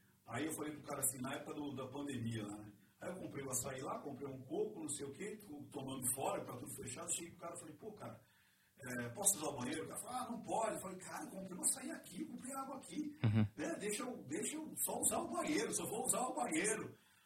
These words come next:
Speaker 1: Aí o cara falou, "Não, não, deixa eu ver." Eu falei, "Ah, fala pro cara que eu tô aqui há, desde quando o cara era, ah, ali na, na, na, na esquina lá, não sei da onde, lá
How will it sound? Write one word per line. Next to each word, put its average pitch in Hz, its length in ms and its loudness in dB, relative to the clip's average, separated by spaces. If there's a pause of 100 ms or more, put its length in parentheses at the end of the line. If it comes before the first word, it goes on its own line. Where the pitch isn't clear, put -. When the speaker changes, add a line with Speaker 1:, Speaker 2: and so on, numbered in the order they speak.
(120)
Speaker 1:
Aí 196 120 0
o 196 60 0
cara - 180 2
falou, - 180 4
"Não, 262 200 2
não, 240 80 2
deixa 247 260 0
eu 214 120 2
ver." 214 120 -2
Eu 220 80 0
falei, 214 180 0
"Ah, - 60 2
fala 247 280 0
pro - 120 -6
cara 214 240 0
que 220 80 -6
eu 208 180 0
tô 214 140 0
aqui 220 280 -2
há, 202 260 4
desde 208 340 4
quando 214 260 -2
o 180 40 -4
cara 202 280 4
era, 190 480 2 (280)
ah, 156 360 2
ali 185 180 6
na, 180 360 4
na, 147 520 2 (520)
na, - 320 0
na 123 100 2
esquina 196 420 6
lá, 185 120 4
não - 80 2
sei 175 180 2
da - 120 0
onde, 160 340 2
lá 151 120 2